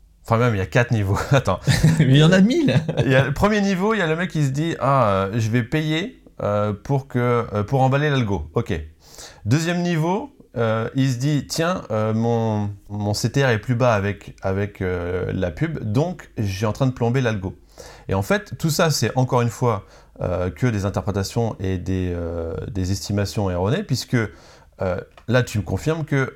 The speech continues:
Speaker 1: les sources de trafic sont décorrélées. Donc, ça veut dire qu'en théorie, il n'y a aucun rapport entre le fait que, euh, mon C T R de, de AdWords était mauvais et que mon C T R de organique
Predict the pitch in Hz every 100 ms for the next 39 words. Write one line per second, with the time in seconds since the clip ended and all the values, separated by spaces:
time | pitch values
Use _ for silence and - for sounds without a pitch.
0 | - 101 101 98 95 - - 165 131 127
1 | 123 - 110 - - _ _ - - -
2 | 107 95 104 - 90 110 208 - - -
3 | - 113 127 - 107 110 - 104 98 98
4 | 104 185 - _ _ - 107 104 113 113
5 | 160 120 123 143 113 98 104 - 110 104
6 | 95 101 - 120 95 - 101 101 92 87
7 | 87 85 85 85 90 92 - 113 - 117
8 | 117 101 92 95 92 87 87 104 95 95
9 | 98 107 104 90 87 90 95 127 170 110
10 | - 98 95 104 78 104 104 92 90 90
11 | 87 92 113 151 -